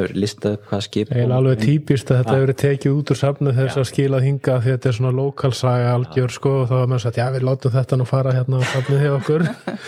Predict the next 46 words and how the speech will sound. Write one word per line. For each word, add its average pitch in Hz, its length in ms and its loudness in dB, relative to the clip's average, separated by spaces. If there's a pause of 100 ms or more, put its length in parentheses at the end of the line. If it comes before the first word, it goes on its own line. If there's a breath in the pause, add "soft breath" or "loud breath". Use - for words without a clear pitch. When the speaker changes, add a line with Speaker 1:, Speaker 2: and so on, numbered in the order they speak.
Speaker 1:
<laughs> - 480 -10
Speaker 2:
sem 139 140 2
ég 147 180 4
hef 143 80 2
fulla 156 300 2
skilning 151 420 0
á, 139 300 2
teka 143 320 0
fram, 135 300 0
en, 131 160 0
hérna, 127 300 0
þetta 131 300 -2
er 139 60 2
nú 135 100 0
hættan 135 420 0
að, 135 360 -2 (120)
að 131 240 -2 (560)
Speaker 1:
Já, 85 180 0 (160)
ég 90 140 2
held 95 180 -2
að 92 200 0
þetta 98 140 -2
sé 104 500 0 (200)
oft, - 400 -6
og 87 200 0
ég, 95 520 0
maður 92 200 -2
hefur 92 200 0
séð 98 240 0
þetta 92 140 -2
víða 110 380 0 (360 loud breath)
líka 95 380 0
erlendis, 98 880 -2
að, 87 340 -2 (1400 loud breath)
að - 80 -8
þetta 90 200 -2
er 85 100 -2
bara 95 240 0
mjög 101 260 2
algengt 120 480 0
að, 82 260 0
að, 85 140 -2
sem 85 140 -2
sagt, 87 180 0
afhendingarskyld 92 840 0
gögn - 420 -4